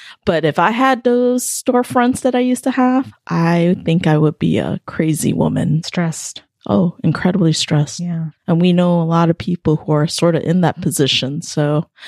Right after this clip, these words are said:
Speaker 2: Yeah, I don't, retail and wholesale for me has flipped.
Speaker 1: Yeah.
Speaker 2: Yeah. So we were about ten percent online sales and, like, ninety percent wholesale.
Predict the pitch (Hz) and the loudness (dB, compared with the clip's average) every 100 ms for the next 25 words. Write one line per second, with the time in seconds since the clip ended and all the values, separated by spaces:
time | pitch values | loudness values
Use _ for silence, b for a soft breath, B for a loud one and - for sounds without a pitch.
0 | B - 220 226 202 202 214 190 208 226 | B -2 0 2 0 0 0 2 2 2
1 | 269 262 247 190 214 - 226 240 262 185 | 2 2 2 2 0 0 0 0 0 0
2 | 180 196 226 269 202 175 160 160 151 151 | 2 2 2 2 2 0 2 0 -2 -6
3 | - - _ - 160 165 262 _ - _ | -10 -14 _ -4 0 2 0 _ -20 _
4 | _ _ - 151 151 - 185 180 170 - | _ _ -2 -2 -2 -6 0 0 0 -4
5 | 180 175 190 190 185 180 175 - - 202 | -2 0 2 2 2 2 -2 -2 0 0
6 | 208 208 - 208 208 - 190 185 185 190 | 0 0 2 0 0 -2 0 2 2 2
7 | 190 - 196 202 214 226 170 165 165 156 | 0 0 2 2 0 -2 0 2 0 0
8 | 165 170 175 175 180 175 175 202 254 285 | 2 2 2 -2 -2 0 0 0 0 0
9 | 320 | -2